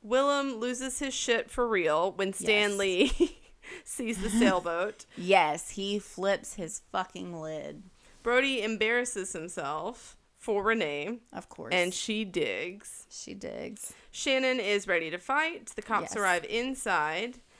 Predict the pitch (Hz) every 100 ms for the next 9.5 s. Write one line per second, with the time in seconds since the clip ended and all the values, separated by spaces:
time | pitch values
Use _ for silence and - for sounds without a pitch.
0 | - _ 220 262 311 269 233 196 185 170
1 | 208 156 - 214 214 208 190 - 262 233
2 | 226 - 214 196 185 202 208 208 208 202
3 | 185 175 147 180 170 165 190 196 180 240
4 | 277 - 170 151 277 - - - _ _
5 | 214 208 208 202 196 - 208 196 208 -
6 | - - - 233 226 - 185 143 156 233
7 | - - _ _ _ _ _ _ _ _
8 | _ - - 208 226 220 214 - - 220
9 | 180 - 165 190 262